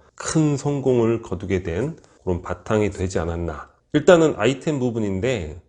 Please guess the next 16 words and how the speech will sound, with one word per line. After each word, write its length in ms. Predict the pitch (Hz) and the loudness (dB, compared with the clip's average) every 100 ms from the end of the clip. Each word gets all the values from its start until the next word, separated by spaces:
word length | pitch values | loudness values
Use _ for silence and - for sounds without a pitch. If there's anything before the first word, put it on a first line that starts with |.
| _ 107 | _ -12
이 80 | |
작가가 760 | 95 98 95 135 113 107 147 143 | -8 -8 0 0 4 2 2 -2
처음 520 | - 127 135 175 180 - - | -2 2 2 2 -4 -12 -6
무역회사에 920 | 104 120 120 110 101 104 123 147 - 120 | 0 0 0 -6 0 2 4 2 -4 -8
입사를 480 | 110 - 113 104 | -8 -2 0 2
해서 540 | 107 110 107 104 78 - - | 0 -2 -2 -2 -6 -12 -20
사회초년생으로 1120 | - 147 139 139 143 143 135 127 110 107 101 | -4 0 0 0 0 2 0 0 0 0 -2
일을 260 | 104 98 | -2 -4
할 240 | 107 123 - | -4 -6 -2
때, 360 | 110 113 80 76 - _ - | 0 0 -2 -8 -18 _ -6
당시 800 | - 120 143 139 151 147 139 - | 0 2 2 0 2 2 0 -2
엘이디라는 800 | 110 110 139 139 127 120 120 104 | 0 4 4 2 2 2 2 -2
분야는 640 | - 113 107 98 113 80 - | -2 0 2 2 -2 -4 -12
아무도 720 | - - 120 131 131 147 143 | -12 -4 -2 0 2 2 2
거들떠보지 760 | - 101 117 117 107 95 95 92 | -2 0 0 0 -2 -2 -4 -4
않는 320 | 85 87 | -4 -4